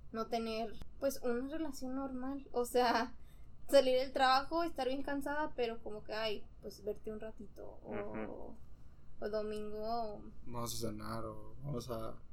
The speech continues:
Speaker 1: O sea, sí, o sea, como que las salidas así simples, normales.
Speaker 2: Ujú.
Speaker 3: Y tam-,
Speaker 1: Eh,
Speaker 3: también para mí, por ejemplo, la, cuando ella sale, pues, me preocupa bastante, o sea, digo, he, he aprendido a como irme midiendo en ese aspecto y como que relajarme un poquito más y como irte acostumbrando, también es,
Speaker 2: Ujú.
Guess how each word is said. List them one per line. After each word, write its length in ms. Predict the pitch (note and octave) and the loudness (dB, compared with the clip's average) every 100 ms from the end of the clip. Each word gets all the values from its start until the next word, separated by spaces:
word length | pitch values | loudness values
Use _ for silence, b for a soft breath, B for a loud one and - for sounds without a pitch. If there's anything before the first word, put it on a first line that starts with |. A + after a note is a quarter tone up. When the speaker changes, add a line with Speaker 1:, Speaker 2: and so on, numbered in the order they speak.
| - - | -10 -6
Speaker 1:
O 100 | A#3 | -4
sea, 240 | A#3 A3 - | 0 -2 -2
sí, 400 | - C#4 C#4 B3 | -6 -6 -6 -6
o 40 | - | -4
sea, 140 | A#3+ | 0
como 200 | B3 B3+ | 0 2
que 80 | A#3 | 2
las 160 | A#3 A#3 | 2 2
salidas 420 | A3+ A3+ A#3+ B3+ | 0 2 2 2
así 240 | B3+ A3 A3 | 0 2 4
simples, 840 | - A3+ A3 A3+ G#3 G#3 - - - A#3+ | 4 2 0 -4 -4 -4 -6 -8 -8 -6
normales. 540 | G#3+ G3+ G#3 - - | -8 -8 -6 -6 -4
Speaker 2:
Ujú. 260 | G#2+ G2+ G#2 G2 - - - B2+ | -4 -4 -4 -6 -8 -10 -4 2
Speaker 3:
Y 40 | A#2 | 4
tam-, 100 | A#2 A#2 | 6 4
Speaker 1:
Eh, 60 | - - - | -4 -8 -4
Speaker 3:
también 340 | - A#2 B2 A#2+ | -2 2 2 8
para 200 | D3 C3 | 10 10
mí, 160 | B2+ | 6
por 160 | B2+ C3+ | 2 2
ejemplo, 220 | A#2 C3 | 4 4
la, 200 | C3 A#2+ - | 4 4 2
cuando 220 | B2 A#2 | 2 6
ella 140 | B2 C3 | 6 8
sale, 280 | C#3+ D3+ | 8 8
pues, 160 | D3 A#2 | 6 2
me 120 | A#2 | 0
preocupa 320 | A2 G#2 G#2 | -4 -4 0
bastante, 960 | A2+ A2 A#2 B2+ B2+ - B2 A#2 A2+ - | 0 0 0 2 0 2 2 2 -2 -6
o 140 | - G#2+ | -6 -6
sea, 300 | A2 A2+ G#2+ | -6 -4 -2
digo, 220 | C3 B2 | 6 8
he, 420 | A#2+ C3+ D3+ D3 C3+ | 12 12 10 8 6
he 60 | |
aprendido 460 | C#3 D3 C3+ C#3 D3 | 8 8 8 10 10
a 100 | C#3+ | 8
como 380 | C3 A#2 G#2 G#2+ - | 2 0 -2 -4 -2
irme 640 | - A#2+ B2 C3 B2+ A#2+ G#2 - - | 0 2 2 2 2 0 -2 -2 2
midiendo 500 | A#2+ A2 A2+ B2+ B2+ | 2 2 2 2 2
en 80 | |
ese 140 | B2+ B2 | 0 -2
aspecto 560 | A2+ B2 B2 - C3+ | 0 2 2 0 0
y 80 | A#2+ | 0
como 220 | - A#2 | 0 -4
que 140 | - A2 | -4 -6
relajarme 420 | A2+ A2 A2 A#2+ | -4 -4 -4 -2
un 80 | A#2+ | -4
poquito 320 | A#2+ - B2 | -4 -2 0
más 300 | B2+ C3+ - | 2 0 -2
y 60 | A#2 | -6
como 260 | - A#2+ | -4 -2
irte 220 | A2+ - B2 | -2 -2 -4
acostumbrando, 600 | B2 A#2 A#2+ A#2+ A#2+ A#2+ | -2 -4 -4 -4 -4 -2
también 260 | - A2 A#2+ | -2 0 0
es, 60 | |
Speaker 2:
Ujú. 140 | G#2 | -2